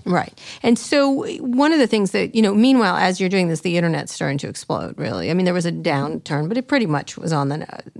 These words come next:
up and to the right, essentially, people using it with some focus on V R, but a lot less, 'cause it, V R was, uh, V R and other, and artificial intelligence were sort of hot for a while and then weren't. Um,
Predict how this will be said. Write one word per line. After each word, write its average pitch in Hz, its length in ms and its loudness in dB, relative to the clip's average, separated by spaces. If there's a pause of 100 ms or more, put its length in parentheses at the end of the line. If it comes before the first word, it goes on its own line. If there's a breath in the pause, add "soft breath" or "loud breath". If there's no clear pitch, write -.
(140)
up - 220 -6
and 151 80 -2
to 160 80 -8
the 147 100 -8
right, - 320 -6
essentially, 165 440 -8
people 165 260 -4
using 165 380 -4
it 151 140 -8 (360 loud breath)
with 254 120 2
some 466 260 2
focus 202 340 0
on 160 160 2
V 156 140 0
R, 151 180 2
but 202 100 2
a 208 60 2
lot 208 380 2
less, 196 460 0
'cause 208 120 -2
it, 226 120 0
V 247 380 0
R 285 160 4
was, 208 200 0
uh, - 140 -2
V 208 200 2
R 202 80 4
and 190 100 2
other, 185 380 2
and 175 180 0
artificial 180 400 -2
intelligence 170 460 -2
were 170 80 -4
sort 175 240 -2
of 160 300 -8
hot - 440 -2
for 180 80 -2
a 175 80 0
while 156 240 0
and 143 100 -2
then 156 220 -2
weren't. 147 480 -4 (160)
Um, 165 420 0